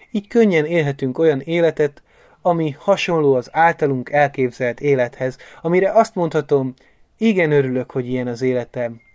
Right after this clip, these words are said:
hogy ez az életem, ez a jó élet.” A folyamatos önreflexió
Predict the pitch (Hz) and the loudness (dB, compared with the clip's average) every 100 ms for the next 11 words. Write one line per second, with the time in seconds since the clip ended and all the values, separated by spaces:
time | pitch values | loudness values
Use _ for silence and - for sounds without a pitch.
0 | - 131 - 165 160 143 135 131 120 127 | -14 -12 -4 0 0 0 0 0 -4 -8
1 | 120 123 _ _ _ _ _ _ _ - | -8 -12 _ _ _ _ _ _ _ -12
2 | 156 147 - 131 120 113 113 117 - 117 | -12 -12 -14 -14 -12 -14 -16 -18 -20 -20
3 | 113 117 _ _ - _ _ _ _ _ | -20 -20 _ _ -20 _ _ _ _ _
4 | _ _ _ _ _ - _ _ _ _ | _ _ _ _ _ -20 _ _ _ _
5 | _ - _ - - 165 147 131 143 - | _ -20 _ -16 0 2 2 0 -2 -2
6 | 160 147 139 131 - - 127 123 | 0 0 -2 -6 -4 0 2 0